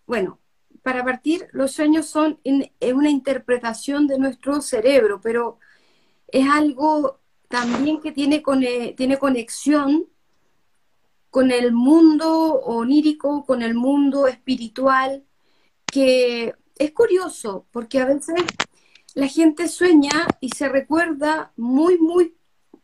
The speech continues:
tajante, muy, muy latente tienen el sueño, pero no tienen idea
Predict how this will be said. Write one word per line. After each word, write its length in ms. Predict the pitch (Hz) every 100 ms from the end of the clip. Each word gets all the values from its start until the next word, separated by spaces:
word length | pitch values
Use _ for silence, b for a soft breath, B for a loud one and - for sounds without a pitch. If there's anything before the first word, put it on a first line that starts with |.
| _
tajante, 640 | - 254 - 330 302 285 262
muy, 340 | 262 330 349
muy 220 | 277 285 311
latente 560 | 311 269 339 320 285
tienen 340 | 262 285 285 277
el 140 | 254
sueño, 540 | - - 277 277 277 277 b b b b
pero 180 | 285 285
no 140 | 285
tienen 300 | 277 302 311
idea 520 | 294 269 285 302 311